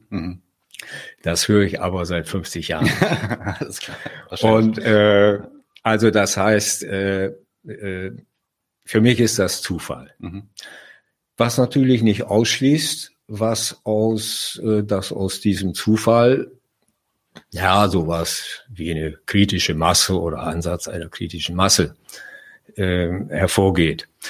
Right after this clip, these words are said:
Speaker 2: Aber, äh, das lässt sich nicht vorhersagen.
Speaker 1: Mhm. Okay, sehr interessant. Ähm, f-, ja, fünfzig Jahre, ich glaube, äh, dieses, äh, die Widersprüche, äh, spitzen sich zu, ist, glaube ich, sogar auch noch älter. Ist das wahrscheinlich sogar
Speaker 2: Ja,
Speaker 1: jetzt
Speaker 2: ja.
Speaker 1: hundert, hundertfünfzig?
Speaker 2: Ja,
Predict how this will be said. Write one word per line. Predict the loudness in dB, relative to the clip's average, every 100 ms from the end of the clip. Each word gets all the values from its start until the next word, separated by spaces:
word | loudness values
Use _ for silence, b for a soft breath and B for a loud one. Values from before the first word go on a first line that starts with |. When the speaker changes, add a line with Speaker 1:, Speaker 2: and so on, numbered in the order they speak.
| B B B
Speaker 2:
Aber, | 2 4 6 6 6 4
äh, | 4 4 4
das | 2 2
lässt | 2
sich | 2 2
nicht | 0
vorhersagen. | 2 0 0 -2 -6 -10 -16 _ _
Speaker 1:
Mhm. | -12 -12 -14 _ _ _ _ 0 0 -2 _ B B B B B B B _ _
Okay, | 0 0 0
sehr | 0 0
interessant. | 0 -2 -2 -4
Ähm, | -4 -2 -2 -4 -10 -12
f-, | -16 -4
ja, | 0 0
fünfzig | 2 2 2 2 4
Jahre, | 4 4 2
ich | 2
glaube, | 2 2
äh, | 2 0 -2
dieses, | -4 -4 -4 -6 -8
äh, | -4 -4 -4
die | -4 -2
Widersprüche, | 2 2 2 -2 -2 0 0
äh, | -2 -4 -6
spitzen | -6 -6 0
sich | 0 2
zu, | 0
ist, | 0 0
glaube | -2
ich, | 0
sogar | 0 -2
auch | -4
noch | -10 -4
älter. | -4 -4 -10
Ist | -10
das | -12 -12
wahrscheinlich | -14 -12 -12
sogar | -12 -2 0
Speaker 2:
Ja, | 2
Speaker 1:
jetzt | 0
Speaker 2:
ja. | -2 0
Speaker 1:
hundert, | 2 2 -2
hundertfünfzig? | -4 -2 -4 -4 -2 0
Speaker 2:
Ja, | 0